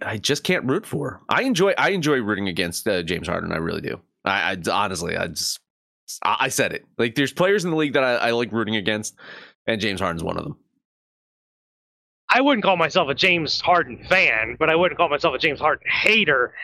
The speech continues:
Speaker 2: either. But I will echo the sentiment that Max said. If I was a general manager and owner,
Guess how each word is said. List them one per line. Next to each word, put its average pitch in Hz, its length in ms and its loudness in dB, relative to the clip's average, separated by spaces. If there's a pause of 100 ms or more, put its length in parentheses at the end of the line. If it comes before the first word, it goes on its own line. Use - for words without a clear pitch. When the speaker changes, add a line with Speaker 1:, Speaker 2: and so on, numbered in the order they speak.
(200)
Speaker 2:
either. 165 400 4
But 208 180 4
I 202 80 4
will 247 320 4
echo 202 340 4
the 170 100 2
sentiment 175 480 2 (340)
that 175 180 4
Max - 680 0
said. 147 560 4 (260)
If 196 220 2
I 262 160 8
was 254 120 4
a 214 80 4
general 208 280 4
manager 190 360 4
and 175 100 2
owner, 170 380 4